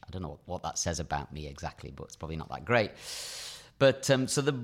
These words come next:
the book o-, opened up a load of questions that I'd had as a young man, I guess, about, about that whole situation.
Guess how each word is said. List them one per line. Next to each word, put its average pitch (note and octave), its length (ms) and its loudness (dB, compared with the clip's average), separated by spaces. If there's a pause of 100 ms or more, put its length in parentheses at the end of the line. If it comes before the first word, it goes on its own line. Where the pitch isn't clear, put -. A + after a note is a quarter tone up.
(160)
the D3 120 0
book C3 280 4
o-, C3 220 6
opened A#2 340 4
up A2+ 140 2
a A#2 40 0
load G#2 200 4
of G2 80 0
questions A2 420 2
that E2+ 140 0
I'd F2 140 2
had F2+ 200 4
as E2 100 -2
a F#2 60 0
young F#2 240 2
man, G#2+ 260 6
I E2 100 2
guess, D2 280 -6
about, E2+ 400 0
about F2+ 360 -2
that - 120 -4
whole F#2+ 180 -6
situation. A2 580 -4